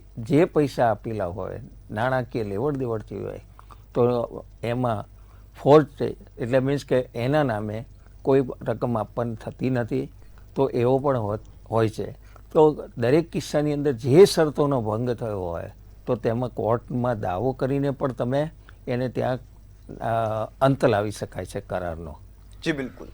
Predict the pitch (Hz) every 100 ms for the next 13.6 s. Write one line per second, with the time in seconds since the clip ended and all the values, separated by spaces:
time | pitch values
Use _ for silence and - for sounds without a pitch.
0 | - - 165 196 208 269 294 254 262 220
1 | 202 202 247 214 202 208 214 214 196 190
2 | 190 202 214 185 160 175 233 220 - 165
3 | 175 202 214 214 - - - 156 165 165
4 | 117 120 - - 143 214 226 226 202 147
5 | - - - 226 196 160 131 101 - -
6 | 98 - - - 175 220 233 233 208 -
7 | 196 190 - 180 180 214 196 - 180 -
8 | 151 180 170 156 147 135 120 107 92 -
9 | - - - - - - - - - -
10 | - - - 123 123 156 151 131 131 139
11 | 147 147 117 117 135 - 117 110 - 139
12 | 127 110 - 123 123 123 - 104 104 107
13 | 117 - 135 131 104